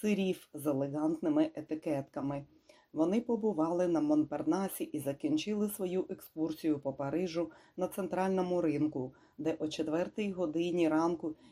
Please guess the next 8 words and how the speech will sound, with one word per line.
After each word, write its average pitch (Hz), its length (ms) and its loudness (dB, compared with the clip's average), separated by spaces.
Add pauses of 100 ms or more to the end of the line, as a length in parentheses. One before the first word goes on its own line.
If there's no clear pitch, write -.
їли 208 340 2
цибульний 143 580 0
суп 143 320 -4
з - 100 -8
м'ясниками 160 840 -2
і - 80 -8
водіями 135 640 0
вантажівок. 151 840 0